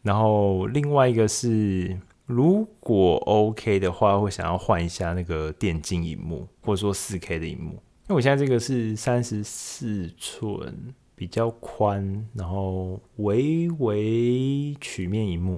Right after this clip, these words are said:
应该是二K的吧，我觉得不是到很满意，所以我也想要换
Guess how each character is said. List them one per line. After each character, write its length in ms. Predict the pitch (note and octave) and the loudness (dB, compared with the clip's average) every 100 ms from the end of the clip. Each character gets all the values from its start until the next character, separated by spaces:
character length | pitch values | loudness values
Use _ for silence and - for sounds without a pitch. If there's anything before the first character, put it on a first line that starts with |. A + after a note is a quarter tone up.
| E2 _ _ - - _ - | -6 _ _ -8 -8 _ -8
应 20 | |
该 80 | B2+ | -4
是 80 | B2+ | 0
二 160 | C3 | 2
K 240 | G#2+ - F#2 | 2 4 2
的 80 | F2 | 2
吧， 180 | D#2 F2 | -2 -4
我 100 | F2 | -4
觉 120 | F#2 | -2
得 80 | G#2 | -4
不 100 | G2 | -4
是 140 | F2+ | -4
到 480 | G#2 F#2+ F2+ F2 F2 - - | 0 2 2 -2 -6 -12 -12
很 120 | - | -6
满 220 | F2 D#2+ E2+ | -6 -6 -6
意， 180 | E2+ - _ _ _ _ | -8 -10 _ _ _ _
所 160 | - D#3+ | -2 2
以 20 | |
我 140 | C3+ C3 | 4 4
也 60 | |
想 160 | A#2+ F#2 | 2 -2
要 100 | F#2 | -2
换 400 | - G2 F2+ | 0 0 0